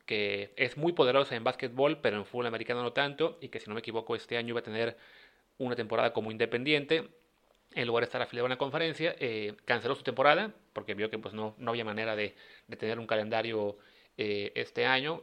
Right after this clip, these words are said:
tanto por cuestiones médicas como de, de finanzas, porque no podías tener partidos en, con público, y que además las principales conferencias del fútbol americano colegial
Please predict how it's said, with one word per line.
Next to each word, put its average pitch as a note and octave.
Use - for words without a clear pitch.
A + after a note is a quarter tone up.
tanto G2
por G#2
cuestiones B2
médicas D3
como G2
de, G2+
de -
finanzas, D3
porque -
no G2
podías G2+
tener G#2+
partidos G#2
en, G2+
con G2
público, C#3+
y C3
que C3+
además C3+
las A2+
principales A#2+
conferencias B2+
del G#2+
fútbol A2+
americano A#2+
colegial C#3